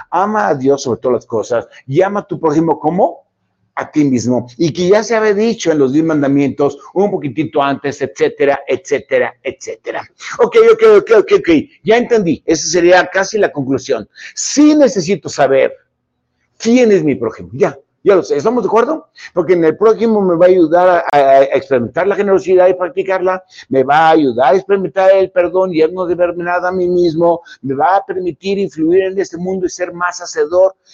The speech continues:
que creyente, me parece perfecto, pero ahora, ¿a quién le doy mis talentos? Hay una portada de la Biblia que de momento no va a salir porque ahora sí me,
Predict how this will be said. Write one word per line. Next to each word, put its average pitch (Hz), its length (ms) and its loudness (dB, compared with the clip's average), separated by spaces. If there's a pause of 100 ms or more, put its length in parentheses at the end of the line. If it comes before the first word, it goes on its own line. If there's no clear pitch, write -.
que 185 180 -4
creyente, 196 760 -2
me 143 200 -6
parece 180 400 -6
perfecto, 185 680 -2 (200)
pero 156 240 0
ahora, 175 220 4
¿a 151 220 -4
quién 180 480 -4 (100)
le 131 240 0
doy 131 420 0 (180)
mis 127 240 -8
talentos? - 580 -18 (240)
Hay 175 100 2
una 185 120 2
portada 180 280 0
de 165 40 2
la 165 100 4
Biblia 147 280 0
que 127 100 -4
de 127 80 2
momento 147 320 0
no 143 140 0
va 139 60 2
a - 20 -4
salir 143 280 -2
porque 143 200 -4
ahora 143 100 4
sí 147 100 -6
me, 131 280 -2